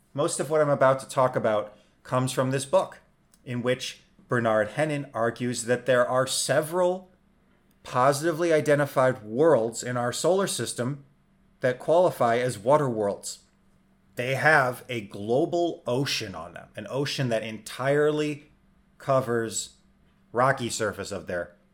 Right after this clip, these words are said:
planet. So Hennen uses mainstream scientific sources to point out, hey,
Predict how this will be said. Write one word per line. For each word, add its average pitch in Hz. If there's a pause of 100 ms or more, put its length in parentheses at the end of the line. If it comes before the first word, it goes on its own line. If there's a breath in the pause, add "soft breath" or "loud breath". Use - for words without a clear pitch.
(240)
planet. 92 (580)
So 170 (240)
Hennen 185 (200)
uses 165 (600)
mainstream 156
scientific 156
sources 180
to 139
point 139
out, 135
hey, 151